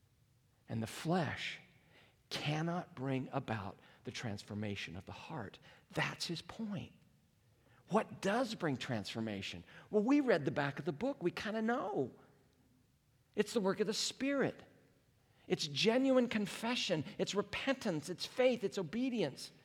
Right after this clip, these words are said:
It's the struggle with sins, little s, and sin, big S. It's a struggle with the flesh. You will not find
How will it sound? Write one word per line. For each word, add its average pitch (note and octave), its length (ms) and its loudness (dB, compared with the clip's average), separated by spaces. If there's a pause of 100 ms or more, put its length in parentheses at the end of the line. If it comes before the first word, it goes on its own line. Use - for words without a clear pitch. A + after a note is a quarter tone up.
(500)
It's - 180 2
the G#3+ 140 2
struggle A#3+ 800 4 (280)
with G3 240 8
sins, B3 720 4
little B3 300 4
s, G3+ 360 0
and E3 240 4
sin, B3+ 520 4
big C#4 260 -2
S. D#3+ 520 0 (2250)
It's F3+ 180 0
a A3 40 6
struggle B3+ 500 6
with A#3+ 140 6
the A3+ 80 2
flesh. G#3+ 680 4 (2500)
You F#3 160 2
will F#3+ 100 8
not A3+ 340 6
find A3 520 6